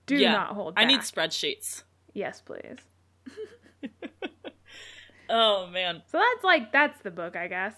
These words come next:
Speaker 2: Yeah, that's pretty much the book. Did you, uh, identify with any of these characters?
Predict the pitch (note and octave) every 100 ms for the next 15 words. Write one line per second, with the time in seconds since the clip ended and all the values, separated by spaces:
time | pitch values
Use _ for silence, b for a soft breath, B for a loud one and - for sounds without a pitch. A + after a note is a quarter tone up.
0 | - A#3+ G#3+ A3 - - A4 G#4+ A#3 G3
1 | G#3+ G3 - A#3+ A3 C#4+ C#4 A#3+ G#3+ G3+
2 | - G3+ F#3 F#3 G3 A3 G#3+ G#3+ _ G3+
3 | G#3 F3 F3+ F#3+ F#3 F#3+ G3+ G#3 G#3 A3
4 | B3 C#4+ - -